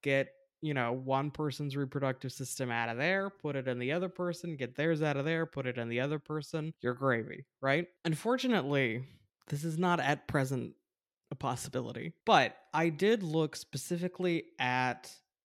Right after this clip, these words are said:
examples of whether we have had successful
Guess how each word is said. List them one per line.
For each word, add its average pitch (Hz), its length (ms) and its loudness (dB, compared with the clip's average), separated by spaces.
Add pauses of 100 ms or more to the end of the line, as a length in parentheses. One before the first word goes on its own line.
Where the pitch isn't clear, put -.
(160)
examples 139 920 -4
of 120 600 -4
whether 131 500 -4
we 127 200 -6
have 123 180 -6
had 120 400 -2
successful 120 960 -6